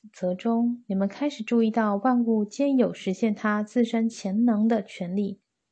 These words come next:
以静坐次第进入光的彩虹桥，在这内在心事的层面上，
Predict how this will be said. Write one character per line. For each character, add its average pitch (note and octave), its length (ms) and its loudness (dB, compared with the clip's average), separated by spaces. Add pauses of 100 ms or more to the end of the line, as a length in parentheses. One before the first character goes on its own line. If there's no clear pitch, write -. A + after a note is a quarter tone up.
(1300)
以 A3 160 2
静 C4 200 2
坐 A#3+ 160 2
次 B3+ 220 -2
第 A#3 220 2
进 A3 180 0
入 G#3+ 160 2
光 G#3+ 300 0
的 G#3 100 0
彩 F#3+ 220 -4
虹 F3 200 -6
桥， F3+ 600 -6 (320)
在 G3 160 -4
这 G3 160 -2
内 G3+ 180 0
在 G3 180 -2
心 A#3+ 300 -2
事 B3 220 -2
的 G3 160 -2
层 F#3 200 -8
面 G#3 220 2
上， F3+ 400 -4